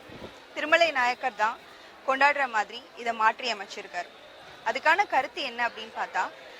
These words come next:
சைவமும் வைணவமும் வேற வேற கிடையாது, அவங்களுக்கு இடையில இருக்கிற பாகுபாடுகளை எல்லாம் களைஞ்சு, ஜாதி மத பேதம் இல்லாம ஊர் கூடி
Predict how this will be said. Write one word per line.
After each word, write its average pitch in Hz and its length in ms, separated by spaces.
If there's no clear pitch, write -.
சைவமும் 330 760
வைணவமும் 269 640
வேற 240 260
வேற 247 200
கிடையாது, 196 520
அவங்களுக்கு 254 440
இடையில 294 240
இருக்கிற 262 380
பாகுபாடுகளை 240 680
எல்லாம் 226 280
களைஞ்சு, 240 440
ஜாதி 285 340
மத 294 260
பேதம் 262 380
இல்லாம 220 480
ஊர் 311 260
கூடி 330 340